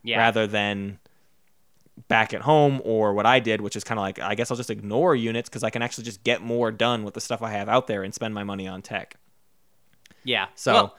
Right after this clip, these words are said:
Speaker 2: yeah. I don't know. More experimenting is necessary.
Speaker 1: Yeah,
Speaker 2: That's
Speaker 1: I,
Speaker 2: for sure.
Speaker 1: I agree. And I, uh, want to an-, kind of announce something. Uh, we have been,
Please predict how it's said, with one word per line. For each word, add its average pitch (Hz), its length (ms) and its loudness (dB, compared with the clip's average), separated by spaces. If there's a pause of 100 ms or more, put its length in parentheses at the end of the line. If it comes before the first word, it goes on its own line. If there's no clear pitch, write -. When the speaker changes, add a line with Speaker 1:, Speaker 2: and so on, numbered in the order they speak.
(140)
Speaker 2:
yeah. 160 200 6 (500)
I 156 80 0
don't 160 100 6
know. 135 100 6
More 170 220 8
experimenting 143 800 2
is 113 260 -6
necessary. 95 640 -12
Speaker 1:
Yeah, 127 260 2
Speaker 2:
That's 135 140 6
Speaker 1:
I, 131 80 4
Speaker 2:
for 101 80 -4
sure. 90 340 -6
Speaker 1:
I 151 100 6
agree. 135 360 2
And 131 240 0
I, 165 240 6 (100)
uh, 123 280 4
want 123 300 0
to 135 100 2
an-, 113 220 -2 (100)
kind 139 180 0
of 107 80 0
announce 117 360 2
something. 113 640 -4
Uh, 107 420 0 (340)
we 165 240 2
have 139 320 2
been, 123 520 0